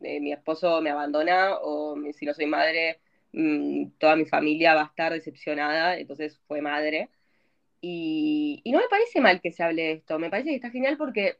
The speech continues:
si no las únicas personas que hablan de esto, eh, son personas que no fueron madres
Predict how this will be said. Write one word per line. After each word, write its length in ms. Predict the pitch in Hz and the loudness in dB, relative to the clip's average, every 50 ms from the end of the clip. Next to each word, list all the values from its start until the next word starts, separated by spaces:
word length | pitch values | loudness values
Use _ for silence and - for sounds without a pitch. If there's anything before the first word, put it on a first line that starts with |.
| _ _ _ | _ _ _
si 160 | _ - - 240 | _ -10 -2 0
no 80 | 277 339 | 0 2
las 160 | 320 320 - | 2 0 0
únicas 220 | 311 302 294 254 | 0 -2 -2 -2
personas 400 | - 190 180 - 226 226 240 240 - | -2 -4 -2 -2 -2 -2 -2 -4 -4
que 140 | - 180 175 | -4 -2 0
hablan 280 | 175 190 226 233 214 202 | 0 2 2 0 0 -2
de 60 | 190 | -2
esto, 400 | 202 - _ - 269 269 269 - _ _ _ _ _ _ _ _ _ _ _ | -4 -4 _ -2 -2 -2 -4 -8 _ _ _ _ _ _ _ _ _ _ _
eh, 240 | - 175 180 175 170 | 0 0 2 2 0
son 140 | - 220 220 | -2 -4 -4
personas 300 | 214 208 208 233 226 220 | -2 -2 -2 -2 -4 -4
que 80 | - 185 | -4 -6
no 60 | 196 | -6
fueron 180 | - 214 208 196 | -2 0 0 2
madres 380 | 196 202 196 175 160 160 202 | 2 2 2 0 0 -2 -6